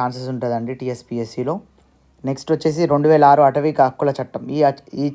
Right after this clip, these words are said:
చట్టం ప్రకారం చాలా హక్కులు వచ్చేసినాయండి ఎవలకు? గిరిజనులకి. ఆ, అడవుల పైన చాలా హక్కులు వచ్చేసినాయి. గ్రామ సభకు చాలా అధికారం ఇచ్చేసిండు. అధికారం ఏమిటంటే, క్రయ విక్రయాలు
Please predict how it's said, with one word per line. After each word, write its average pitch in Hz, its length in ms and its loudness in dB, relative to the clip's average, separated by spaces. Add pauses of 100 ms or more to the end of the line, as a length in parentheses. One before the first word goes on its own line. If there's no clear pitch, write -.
చట్టం 151 440 0
ప్రకారం 151 540 2 (320)
చాలా 147 180 6
హక్కులు 165 340 2
వచ్చేసినాయండి 127 560 -4
ఎవలకు? 147 380 -2 (360)
గిరిజనులకి. 135 580 -6 (560)
ఆ, 107 340 -4
అడవుల 147 320 6
పైన 143 340 0
చాలా 143 200 4
హక్కులు 143 320 -2
వచ్చేసినాయి. 143 460 -6
గ్రామ 135 280 0
సభకు 135 420 -4
చాలా 131 200 2
అధికారం 135 460 0
ఇచ్చేసిండు. 135 540 -8 (420)
అధికారం 143 380 4
ఏమిటంటే, 151 400 0
క్రయ 147 280 2
విక్రయాలు 147 760 0